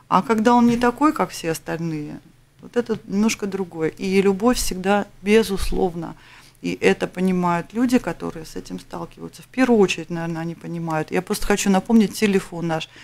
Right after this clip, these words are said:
девять три нуля шесть три восемь четыре, евро сорок два цента за звоночек. Всю неделю будет до следующего вторника работать для трехлетнего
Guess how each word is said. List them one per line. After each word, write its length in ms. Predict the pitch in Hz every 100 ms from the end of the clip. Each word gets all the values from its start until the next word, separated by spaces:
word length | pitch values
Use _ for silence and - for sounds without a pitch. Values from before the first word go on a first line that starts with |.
| - -
девять 360 | 185 226 208 202
три 160 | 185
нуля 380 | 190 196 196 175
шесть 280 | - 175 -
три 200 | 185 180
восемь 380 | 175 180 - 156
четыре, 600 | - - 247 277 208 170 - - - _
евро 280 | 175 180 170
сорок 300 | 165 180 180
два 160 | 180 185
цента 340 | - 180 165
за 140 | 165 180
звоночек. 600 | 175 190 208 269 233 -
Всю 180 | - 226
неделю 480 | 240 208 185 180 170
будет 300 | 175 180 -
до 120 | 175
следующего 420 | 175 180 165 -
вторника 480 | 180 - 233 254 -
работать 460 | 175 170 202 208 165
для 260 | 170 185
трехлетнего 800 | 185 - - 190 208 226 196 196